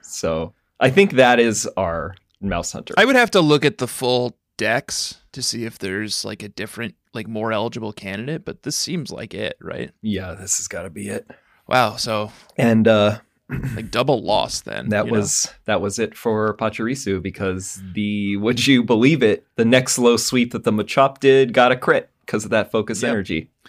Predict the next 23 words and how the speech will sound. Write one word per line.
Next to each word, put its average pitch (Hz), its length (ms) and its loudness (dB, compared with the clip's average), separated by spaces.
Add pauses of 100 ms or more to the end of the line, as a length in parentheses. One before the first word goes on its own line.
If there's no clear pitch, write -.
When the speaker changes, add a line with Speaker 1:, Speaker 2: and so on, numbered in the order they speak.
(100)
Speaker 1:
And 107 160 0
then 113 80 4
it 113 40 4
was 110 180 2
curtains 120 460 2
for 113 100 -2
Pachirisu. 85 680 -4 (760)
Speaker 2:
Hmm. 131 140 -14 (960)
Speaker 1:
So, 160 560 6
Speaker 2:
All 151 80 0
right. 202 220 -6 (600)
Speaker 1:
I 104 100 -4
guess 104 260 -2
I'll 107 100 2
have 101 220 -2
to 92 180 -4
inaugurate 101 640 0
the 101 80 -4
seasons 117 880 0
with 101 240 -2
our 90 120 2
first 98 360 -2
song. 107 600 0